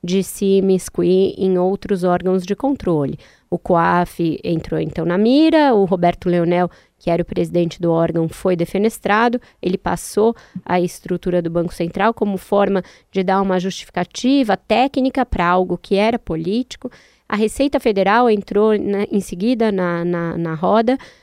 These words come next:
Por quê? Porque a, o seu delegado no Rio de Janeiro passou a estar na mira e também, é, a atuação do, do posto da Receita no Porto de Itaguaí,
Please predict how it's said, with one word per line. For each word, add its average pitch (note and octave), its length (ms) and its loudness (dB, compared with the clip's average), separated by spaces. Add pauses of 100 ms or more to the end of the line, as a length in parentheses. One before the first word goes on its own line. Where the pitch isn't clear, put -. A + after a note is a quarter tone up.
(140)
Por G3+ 140 0
quê? F3+ 460 -2
Porque - 280 -6
a, F3+ 180 -2
o F#3 160 -4
seu F3+ 580 -2
delegado F#3+ 560 0
no F3+ 100 2
Rio F#3 180 2
de E3 80 -4
Janeiro G#3+ 340 2
passou F#3+ 300 -4
a F3+ 40 0
estar F3 260 -4
na E3 100 -2
mira A#3 280 2 (320)
e C4+ 140 0
também, A#3 640 2 (340)
é, G3+ 260 2
a G#3 160 2
atuação A#3 840 2
do, G#3 400 2
do F#3+ 120 0
posto C#4 460 0
da A3+ 120 2
Receita G#3+ 440 0
no A3 120 0
Porto B3 460 0
de G#3+ 160 -2
Itaguaí, A#3 600 0